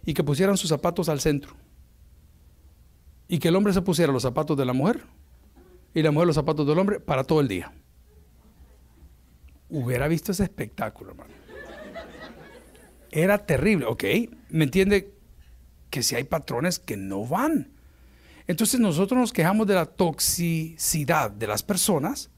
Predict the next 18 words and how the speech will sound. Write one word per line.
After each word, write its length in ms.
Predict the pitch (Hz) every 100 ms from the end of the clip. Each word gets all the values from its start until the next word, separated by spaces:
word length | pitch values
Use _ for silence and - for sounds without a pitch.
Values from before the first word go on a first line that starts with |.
| - - - -
pero 160 | 165 135
muchas 200 | 143 156
veces 200 | 160 -
somos 180 | 170
nosotros 400 | 180 143 147 151
los 100 | 190
que 120 | 175 143
la 80 |
promovemos. 640 | - 98 95 202 180 - - - - - - - - - -
Segundo 360 | - 104 113
ejercicio 400 | 151 175 208 214
podría 300 | 226 240 262
ser, 300 | 269 196 202 - - - - - -
busquen 400 | 185 180 233 226
cosas 300 | 165 143 160
positivas. 600 | 190 185 208 247 160 120
Vaya, 280 | 131 147 113
amor, 260 | 98 76